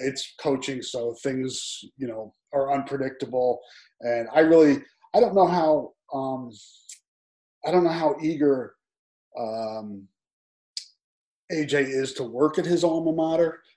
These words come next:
Um, I'll probably try to reach out to him and maybe even talk to him off the record, but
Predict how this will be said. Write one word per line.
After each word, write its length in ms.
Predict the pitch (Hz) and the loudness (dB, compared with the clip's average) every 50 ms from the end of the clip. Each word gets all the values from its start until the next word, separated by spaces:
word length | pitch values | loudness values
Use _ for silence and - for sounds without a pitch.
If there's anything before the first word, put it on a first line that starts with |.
| _ _ - | _ _ -10
Um, 220 | 107 107 107 104 | -10 -10 -8 -10
I'll 160 | 101 - - - | -10 -10 -8 -6
probably 180 | 127 117 107 | -6 -6 -6
try 160 | - - 127 | -6 -8 -10
to 80 | 110 107 | -10 -10
reach 260 | 107 117 117 113 - | -10 -12 -12 -8 -8
out 200 | 123 117 113 - | -6 -6 -8 -8
to 80 | - 101 | -12 -14
him 180 | 113 127 117 | -12 -12 -12
and 80 | 110 110 | -12 -10
maybe 240 | 110 110 107 113 113 | -12 -12 -12 -12 -14
even 200 | 110 104 107 101 | -14 -14 -16 -14
talk 280 | - 117 110 107 - | -12 -12 -12 -12 -12
to 100 | - 123 | -14 -14
him 120 | 113 107 110 | -12 -10 -10
off 160 | 107 104 - - | -10 -10 -12 -12
the 80 | 110 | -14
record, 480 | 101 110 117 117 117 - 117 110 107 104 | -12 -10 -10 -10 -10 -10 -12 -14 -12 -10
but 200 | - 113 110 107 | -10 -10 -10 -12